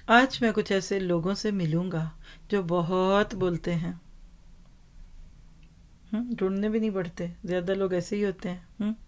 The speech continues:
सुनने वाले थोड़े, बोलने वाले ज़्यादा।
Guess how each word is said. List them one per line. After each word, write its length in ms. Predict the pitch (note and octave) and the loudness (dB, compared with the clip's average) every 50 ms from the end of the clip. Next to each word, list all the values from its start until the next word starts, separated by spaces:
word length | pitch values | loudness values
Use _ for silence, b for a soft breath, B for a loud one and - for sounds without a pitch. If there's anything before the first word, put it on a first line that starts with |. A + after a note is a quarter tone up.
| - - - - - b b b b b b b | -20 -20 -20 -20 -20 b b b b b b b
सुनने 340 | b - - A3 A3+ A#3+ C4 | b -2 2 4 6 6 6
वाले 260 | B3 B3 B3 A#3+ B3 | 6 6 6 6 4
थोड़े, 400 | B3 B3 G#3 F#3 F#3 F3+ G3+ A3+ - - - - - - - - - - - - - - - - | 4 2 2 2 2 2 0 -2 -4 -10 -20 -20 -20 -20 -20 -20 -20 -20 -20 -20 -20 -20 -10 -4
बोलने 300 | - G3+ F#3 F#3 F3+ F3+ | 0 0 0 0 0 -2
वाले 240 | F3 E3+ E3+ E3 F3+ | 0 0 0 0 0
ज़्यादा। 400 | F3 G3+ G3+ G#3 G3+ G#3 G3+ G3 | 0 2 2 0 0 -2 -6 -8